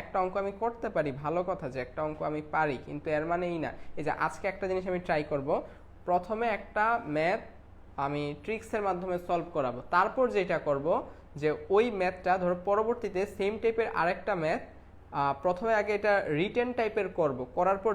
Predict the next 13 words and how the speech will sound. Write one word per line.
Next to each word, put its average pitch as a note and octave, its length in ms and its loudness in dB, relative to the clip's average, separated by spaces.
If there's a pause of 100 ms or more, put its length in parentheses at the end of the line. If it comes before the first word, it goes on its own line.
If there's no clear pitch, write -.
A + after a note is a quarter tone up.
(120)
দেখব D3+ 240 0
যে C#3+ 120 -2
আমি E3 140 0 (100)
যে D#3+ 80 0
এইটার F3+ 300 -2
থেকে G#3+ 160 -2
এইটা E3+ 220 0
পাচ্ছি, C#3+ 360 -4 (280)
তাহলে D3+ 220 2
ultimately G#3+ 420 -2
এটার G#3 200 -2
থেকে A3 140 0
কীভাবে A3 360 -2